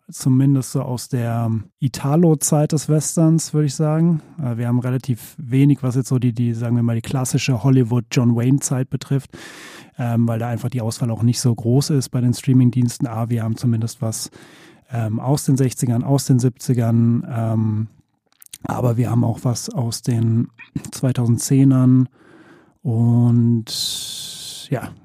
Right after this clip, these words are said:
genau, also auch was Neueres. Aber ganz generell mal zum Einstieg, Patti.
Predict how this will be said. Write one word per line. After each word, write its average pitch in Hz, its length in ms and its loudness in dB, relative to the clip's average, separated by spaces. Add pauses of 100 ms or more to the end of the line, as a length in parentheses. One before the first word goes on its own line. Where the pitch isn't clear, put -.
genau, 107 420 -8
also 113 200 -6
auch 107 180 -10
was 107 120 -10
Neueres. 104 600 -6
Aber 156 360 2
ganz 165 440 -2
generell 151 500 2
mal 139 300 2
zum 147 160 -2
Einstieg, 151 440 -2
Patti. 190 500 -2